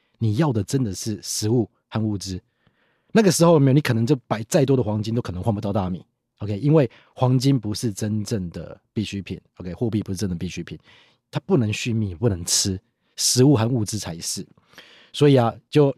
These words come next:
echo 就是刚刚我们问讲的，自古以来啦，OK，我们发生的这些各种问题，OK，我们，我们会因为各种问题而发生这种大小的冲突，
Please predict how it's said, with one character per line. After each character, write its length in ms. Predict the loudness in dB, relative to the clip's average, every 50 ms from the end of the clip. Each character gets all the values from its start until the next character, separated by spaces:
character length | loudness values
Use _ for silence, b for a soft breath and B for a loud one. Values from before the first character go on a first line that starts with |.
| _ 0
echo 320 | 2 2 2 2 0 0
就 100 | 0 -2
是 240 | -2 -2 -2 -2 -2
刚 180 | -2 -4 -2 -2
刚 80 | -2
我 60 | -2
们 260 | -2 -4 -4 -6 -8 -8
问 200 | -6 -6 -4 -4
讲 220 | -6 -8 -10 -12 -14
的， 100 | -18 -20 -20 _ _ _ _ _ _ _ _
自 220 | -2 2 2 2
古 180 | 4 4 4 2
以 60 | 2
来 200 | 2 -2 -4 -6
啦， 220 | -6 -8 -8 -10 _ _ _
OK， 200 | -8 -6 -6 -6
我 80 | -6 -6
们 160 | -6 -6 -6 -6
发 200 | -6 -6 -6 -6
生 140 | -6 -6
的 80 | -8 -8
这 100 | -8 -8
些 260 | -8 -8 -8 -8 -8 _
各 100 | -2 -2
种 160 | -2 -2 -2 -2
问 140 | -2 -2
题， 240 | -4 -6 -8 -12 -10 -10
OK， 120 | -6 -4
我 60 | -4 -4
们， 120 | -4 -2 -2
我 100 | 0 2
们 100 | 2 2
会 160 | 4 4 4
因 200 | 4 4 4 4
为 100 | 4 4
各 120 | 4 2
种 180 | 0 0 -2 -2
问 120 | -2 -4
题 240 | -4 -6 -8 -10 -10 b b b b b b
而 100 | -6 -4
发 160 | -2 -2 -2
生 160 | -2 -2 -4
这 80 | -4 -4
种 180 | -6 -8 -10 -8 _
大 180 | -2 -2 0 -2
小 100 | -4 -6
的 100 | -10 -10
冲 280 | -8 -4 -4 -4 -4 -4
突， 200 | -8 -12 -16